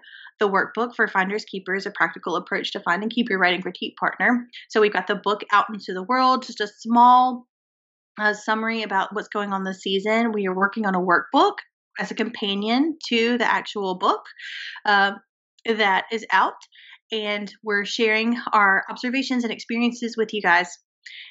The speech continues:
and through these episodes. So while we were working on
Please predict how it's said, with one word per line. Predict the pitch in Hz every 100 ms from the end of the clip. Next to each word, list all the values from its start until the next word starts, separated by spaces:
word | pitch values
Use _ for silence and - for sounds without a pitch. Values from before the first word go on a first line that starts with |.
| _
and | 226 196 190 185 185 - - -
through | 262
these | 240 240
episodes. | 302 220 165 165 - _ _ _ _ _ _ _ _ _ - -
So | - 214 190 190 208
while | 220 208
we | 208
were | 202
working | 196 214 262 262 262 - -
on | 196 185 180 180